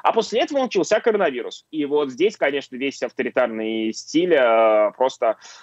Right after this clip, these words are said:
не чтобы канул в лету, но, по крайней мере, ему стало сложнее проводить сейчас реформы, и поэтому реформа, э, системы, м, пенсионной пока что отошла на задний план. Но, э, правительство об этом активно говорят, что если действительно Эммануэлю Макрону удастся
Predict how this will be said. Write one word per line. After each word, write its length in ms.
не 80
чтобы 180
канул 260
в 40
лету, 260
но, 380
по 100
крайней 240
мере, 120
ему 120
стало 300
сложнее 420
проводить 280
сейчас 180
реформы, 440
и 20
поэтому 600
реформа, 680
э, 160
системы, 480
м, 480
пенсионной 460
пока 260
что 140
отошла 360
на 320
задний 280
план. 240
Но, 480
э, 280
правительство 340
об 80
этом 120
активно 340
говорят, 380
что 380
если 720
действительно 800
Эммануэлю 300
Макрону 360
удастся 540